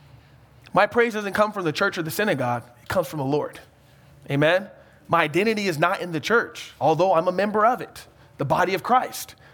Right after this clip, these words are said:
But my identity is in Christ. As Paul would say, "I've been crucified with Christ. I no longer live. Christ lives in me." And so that is the heart and profession of the Christian.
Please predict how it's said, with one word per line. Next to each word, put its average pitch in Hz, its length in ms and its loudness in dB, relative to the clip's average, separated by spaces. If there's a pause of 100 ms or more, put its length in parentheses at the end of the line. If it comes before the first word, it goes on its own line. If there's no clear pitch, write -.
(240)
But 180 100 4
my 170 140 4
identity 196 420 0
is 160 160 2
in 156 140 0
Christ. 208 360 2
As 156 100 -4
Paul 247 320 2
would 165 100 -2
say, 160 120 4
"I've 170 200 4
been 160 120 -2
crucified 165 600 0 (240)
with 262 400 2 (260)
Christ. - 600 -6 (420)
I 202 140 0
no 165 100 2
longer 170 320 0
live. 190 380 -4
Christ 165 320 -2
lives 156 200 -4
in 190 220 -10
me." - 200 -18 (760)
And 156 100 -4
so 170 140 2
that 214 240 4
is 214 80 -6
the 185 100 0
heart 190 340 2
and 160 120 -10
profession 170 480 0
of 147 180 0
the 143 60 -4
Christian. 160 600 -4